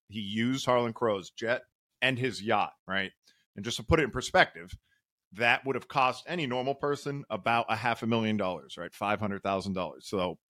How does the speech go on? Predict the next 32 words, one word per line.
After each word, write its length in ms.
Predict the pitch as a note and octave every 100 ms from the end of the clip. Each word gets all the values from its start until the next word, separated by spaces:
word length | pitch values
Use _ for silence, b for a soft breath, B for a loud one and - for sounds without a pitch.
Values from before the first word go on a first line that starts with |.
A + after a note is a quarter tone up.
| -
and 100 | F2+
just 160 | -
give 120 | - C#3+
you 40 |
an 60 | C#3
idea 420 | C3 A#2+ A#2+ A#2
of 360 | G2+ G2+ F#2+ F2 -
the, 200 | G#2+ G2+ _
the 80 | F#2+
kind 240 | - G#2+
of 120 | F#2 F2+
weight 220 | G#2+ G#2+
of 140 | G#2 F2
the 80 |
gifts 300 | F#2 G#2 F#2
that 120 | G#2 F2
were 60 |
being 260 | E2+ F2+ E2
given, 280 | E2+ D2+ D2
okay? 340 | E2+ F2+ F#2 F2+ _ b b b b b b _
So, 420 | - D3 C3 B2+ - _ _ _ _ _ _ _ -
um, 340 | A2+ G#2 G#2 G2+
on 160 | A2+ A2
top 240 | F#3 F3+
of 80 | A2+
that, 220 | G#2+ G#2+
right, 220 | A2 A#2 A#2
yesterday, 500 | B2 B2+ B2+ A2 G#2+
part 280 | - A2
of 60 | G2+
this 160 | G#2 -
report, 480 | G2+ A2+ G#2+ G#2